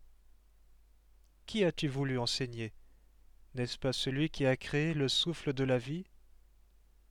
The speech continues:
Voilà que gémissent sous les eaux les géants, et ceux qui habitent avec eux. L'enfer est nu devant lui, et l'abîme n'a aucun voile. C'est lui qui étend l'aquilon sur le vide,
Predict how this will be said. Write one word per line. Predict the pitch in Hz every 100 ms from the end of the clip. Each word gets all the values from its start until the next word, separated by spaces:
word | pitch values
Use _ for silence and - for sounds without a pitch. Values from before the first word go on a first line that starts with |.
| - -
Voilà | 160 196
que | - 170
gémissent | 185 180 214 - 156
sous | - 175
les | 165 156 147
eaux | 190
les | 160 139
géants, | 147 139 127 - - - - - -
et | 147
ceux | - 196
qui | 190 160
habitent | 147 131 131 131
avec | 120 117 -
eux. | 107 - - - - - - - - - - -
L'enfer | 131 143 - 165 160 139
est | 135
nu | 165 165
devant | 135 131
lui, | 127 151 180 - - - - - -
et | 151
l'abîme | 170 160 196 170 143
n'a | 131 143 -
aucun | 143 143 131
voile. | 113 117 110 110 - - - - - - - - - - -
C'est | - - 170
lui | 139 139
qui | - 139
étend | 135 - 165
l'aquilon | 151 - - 156 170 170
sur | - 143
le | 131
vide, | 127 165 143 127